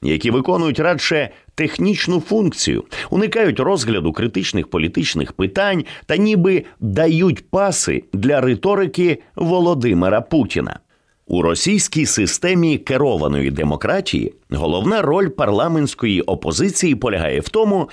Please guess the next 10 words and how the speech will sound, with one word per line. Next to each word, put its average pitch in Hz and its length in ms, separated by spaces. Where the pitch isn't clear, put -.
щоби 185 500
зберегти 127 720
видимість 104 720
політичного 127 920
плюралізму, 90 800
ретельно 208 560
виключаючи 156 840
більшість 156 680
критиків 143 640
режиму. 104 520